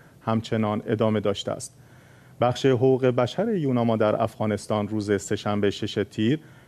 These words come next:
گزارش خود در مورد تأثیر مواد انفجاری جاسازی شده علیه افراد غیر نظامی را منتشر کرد. در این گزارش آمار تلفات غیر نظامیان،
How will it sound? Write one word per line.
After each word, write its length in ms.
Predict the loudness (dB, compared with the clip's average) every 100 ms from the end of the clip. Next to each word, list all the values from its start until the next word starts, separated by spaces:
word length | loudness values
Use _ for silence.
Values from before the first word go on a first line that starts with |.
| -2
گزارش 400 | 2 4 4 2
خود 160 | 0 2
در 160 | 2
مورد 300 | 2 2 0
تأثیر 580 | 0 -2 -2 -2 -4 -2
مواد 360 | 0 0 0 0
انفجاری 800 | -2 -2 -2 -2 0 0 0 0
جاسازی 480 | 0 -2 -2 -4 -4
شده 440 | -4 0 2 2 -2 -20 -12 0
علیه 440 | 2 2 2 0
افراد 480 | 0 -2 -2 0 0
غیر 420 | 0 2 4 2
نظامی 420 | 2 0 -2 0 0
را 140 | 0
منتشر 480 | 0 0 -2 0 -2
کرد. 280 | 0 0 -2 -12 -20 -20 -6
در 140 | 0 2
این 140 | 4
گزارش 560 | 2 2 2 4 2 -2 -16 -8
آمار 380 | 0 2 4 2
تلفات 600 | 2 2 0 0 -6 -2
غیر 460 | 0 0 2 2 2
نظامیان، 640 | 0 -2 -2 -2 -2 -4